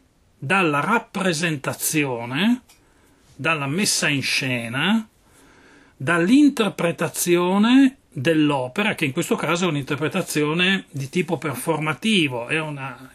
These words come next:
interpretazione che si fa su un palco, quindi in maniera pubblica, condivisa, davanti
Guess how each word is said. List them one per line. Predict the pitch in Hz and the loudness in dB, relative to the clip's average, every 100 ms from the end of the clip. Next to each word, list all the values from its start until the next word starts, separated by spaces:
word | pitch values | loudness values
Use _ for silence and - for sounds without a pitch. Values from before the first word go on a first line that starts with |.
| - | -20
interpretazione | 151 - 139 156 175 185 175 196 | -20 -14 -10 -6 -6 -2 0 -2
che | 135 | -4
si | - | -10
fa | 131 135 | -6 -6
su | - 151 | -4 -6
un | 143 | -6
palco, | - 160 147 147 - 208 233 - - | -4 -2 -2 -4 -4 -2 -2 -4 -14
quindi | 131 131 123 123 | -12 -10 -10 -8
in | |
maniera | 139 135 160 165 135 - | -6 -2 0 0 -2 -8
pubblica, | - 190 160 147 160 175 214 226 | 0 0 0 0 2 2 2 0
condivisa, | - 151 170 156 135 131 156 202 196 _ | -2 -2 -2 0 -2 -2 0 0 -2 _
davanti | 170 175 131 147 - 160 147 | -2 -2 -2 -6 -6 -8 -8